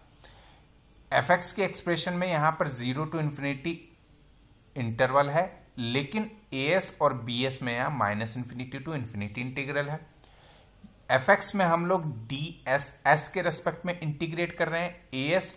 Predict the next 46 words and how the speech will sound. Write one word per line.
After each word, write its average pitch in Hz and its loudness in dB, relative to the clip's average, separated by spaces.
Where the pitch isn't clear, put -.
और 110 4
B 120 0
S - -6
में 120 -2
हम 120 -4
लोग 160 -4
X - 0
के - -4
रिस्पेक्ट 131 -2
में 123 -4
इंटीग्रेशन 113 -4
कर 107 -4
रहे 98 -8
हैं। 98 -12
ये 139 -4
बेसिक 127 -4
चीज़ें 135 -8
मैंने 123 -4
आप 117 -2
लोगों 123 -8
को 135 -8
बताई 107 -2
थी, 135 -10
जिससे 127 -10
कि 131 -8
आप 123 -2
लोगों 123 -6
को 131 -14
फॉर्मूला 117 0
एकदम 127 -6
क्लियर 120 -4
रहे। 92 -10
अगर 190 6
मान 127 6
लो 113 2
आपके 135 2
पास 139 4
फंक्शन 127 0
इवन 185 6
है, 98 0
even 156 2
means 190 -2
f 131 0
of - -8
minus 139 4
x 139 0